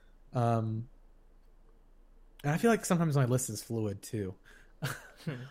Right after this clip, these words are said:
Speaker 1: So I would say number one is Halo two, I think is what I always say. Um, number two is Pokemon Gold. Number three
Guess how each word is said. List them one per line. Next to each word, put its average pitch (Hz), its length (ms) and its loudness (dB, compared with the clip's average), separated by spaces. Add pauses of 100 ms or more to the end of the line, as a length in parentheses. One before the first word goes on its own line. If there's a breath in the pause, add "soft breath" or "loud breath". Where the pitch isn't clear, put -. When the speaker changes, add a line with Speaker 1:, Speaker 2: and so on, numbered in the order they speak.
(140)
Speaker 1:
So 170 120 8
I 165 140 12
would 190 160 8
say 180 280 12
number 165 280 8
one 156 160 8
is 143 240 0
Halo 143 340 2
two, 117 500 -2
I 120 40 -6
think 110 260 -6
is 110 140 -6 (180)
what 113 160 -2
I 107 120 -2
always 101 200 -4
say. 101 360 -6 (460)
Um, 113 600 0 (160)
number 139 280 6
two 147 720 4 (720 soft breath)
is 117 800 0 (2250)
Pokemon 127 440 -2
Gold. 117 420 -4 (1160)
Number 127 260 2
three 139 600 6